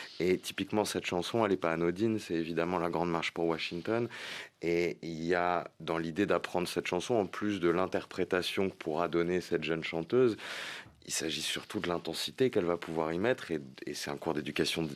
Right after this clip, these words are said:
d'histoire, d'éducation civique, en même temps que c'est un cours de chant, donc ça va l'aider et pour son interprétation,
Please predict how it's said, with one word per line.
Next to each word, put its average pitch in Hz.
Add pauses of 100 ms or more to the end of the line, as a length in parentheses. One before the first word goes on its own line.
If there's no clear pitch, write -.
d'histoire, 82
d'éducation 78
civique, 82
en 85
même 80
temps 113
que -
c'est -
un 82
cours 78
de 80
chant, 117
donc 85
ça 85
va 85
l'aider 87
et 104
pour 87
son 87
interprétation, 80